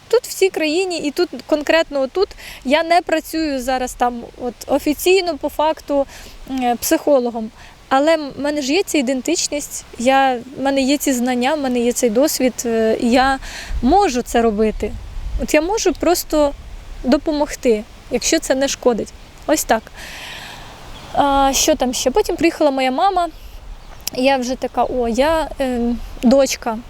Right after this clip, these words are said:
тобто ідентичність, моя роль дочки відчувалася,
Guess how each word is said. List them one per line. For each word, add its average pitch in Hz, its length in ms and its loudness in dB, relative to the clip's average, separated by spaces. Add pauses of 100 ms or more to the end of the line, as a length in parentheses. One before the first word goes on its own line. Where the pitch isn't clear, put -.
(120)
тобто - 280 -2
ідентичність, 233 800 0
моя 240 260 2
роль 277 220 4
дочки 233 560 0 (500)
відчувалася, 233 840 2